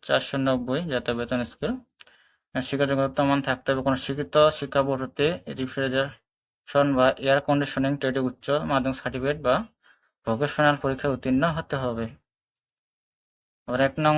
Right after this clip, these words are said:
পদে দেওয়া আছে পরিসংখ্যানবিদ, পদ সংখ্যা চারটি। এখানে চোদ্দতম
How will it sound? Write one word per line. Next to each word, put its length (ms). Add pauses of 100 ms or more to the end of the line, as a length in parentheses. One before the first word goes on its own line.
পদে 340
দেওয়া 340
আছে 320
পরিসংখ্যানবিদ, 920 (220)
পদ 200
সংখ্যা 380
চারটি। 480 (1040)
এখানে 260
চোদ্দতম 480